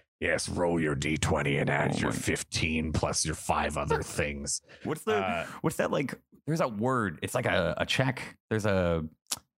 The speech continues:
Speaker 2: fuck, it's like a crazy mathematical thing that you've gotta do for some checks. Is that three five? You have to, like, break out a ruler and shit and measure and, oh.
Speaker 1: Oh, oh, uh, you,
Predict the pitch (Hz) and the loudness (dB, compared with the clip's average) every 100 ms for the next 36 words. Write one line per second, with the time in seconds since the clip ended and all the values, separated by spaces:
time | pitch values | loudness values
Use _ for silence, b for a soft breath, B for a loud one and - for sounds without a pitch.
0 | _ _ - - - 196 - - 98 - | _ _ -12 -4 0 2 2 0 0 0
1 | 139 135 123 107 117 117 101 117 131 135 | 0 2 2 2 2 2 2 2 0 0
2 | 131 117 104 117 110 117 123 123 117 - | 2 2 2 2 2 0 0 0 0 2
3 | 123 127 - - 101 123 123 135 123 127 | 0 -2 -6 -2 0 0 0 -2 0 2
4 | 127 113 113 101 80 104 113 101 87 104 | 2 0 0 0 0 0 0 0 2 2
5 | 113 113 107 120 101 95 101 113 113 101 | 2 2 0 0 0 2 2 2 2 2
6 | 90 - - _ _ _ _ 85 80 78 | 0 -2 -10 _ _ _ _ -2 0 0
7 | 147 175 165 113 139 123 139 139 127 107 | 2 2 0 -2 -4 0 2 2 2 0
8 | - 127 127 123 120 120 117 107 80 90 | 0 2 4 4 4 4 2 0 -4 -2
9 | 107 135 | 0 0